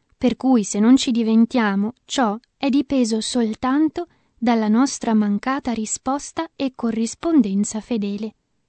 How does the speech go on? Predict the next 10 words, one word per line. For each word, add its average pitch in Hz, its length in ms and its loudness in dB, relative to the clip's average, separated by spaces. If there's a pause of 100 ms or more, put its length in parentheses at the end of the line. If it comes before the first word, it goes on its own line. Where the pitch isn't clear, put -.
(1200)
Ma 285 180 6
se 320 140 -2
io 349 140 4
voglio 381 280 2
diventare 247 580 2
santa, 208 500 -2 (360)
perché - 280 -2
allora 226 480 4 (100)
non 254 300 10
divento? 262 640 4